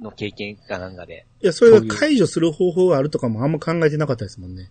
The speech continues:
Speaker 1: そうですね。
Speaker 2: うん。その解除に一ターン使うのももったいない気がしてたし。
Speaker 1: <laughs> そう、位置取りとかもそんなんないですもんね。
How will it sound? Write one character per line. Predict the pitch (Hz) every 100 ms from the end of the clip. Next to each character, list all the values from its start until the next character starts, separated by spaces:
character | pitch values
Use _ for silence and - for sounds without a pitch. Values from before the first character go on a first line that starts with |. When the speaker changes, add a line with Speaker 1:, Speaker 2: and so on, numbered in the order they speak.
| -
Speaker 1:
そ | - 175
う | 117
で | -
す | -
ね。 | 107 87 -
Speaker 2:
う |
ん。 | 127 113 104
そ | 147
の |
解 | - 254 254
除 | 180
に | 123 120
一 | -
タ | 208 190
ー |
ン |
使 | 151 151
う | 139
の |
も | 113 110
も | 127
っ |
た | - 139
い |
な | 120
い | 107
気 | 113
が | 98
し |
て | -
た | 98
し。 | - 156 190 -
Speaker 1:
<laughs> | - - -
そ | 392
う、 | -
位 | 202
置 | - 226
取 | 247 254
り |
と | 277
か | 254
も | 165
そ | 147
ん | 170 214
な | 147
ん |
な | 123 170
い |
で | 110
す | - _
も | 127
ん |
ね。 | 147 101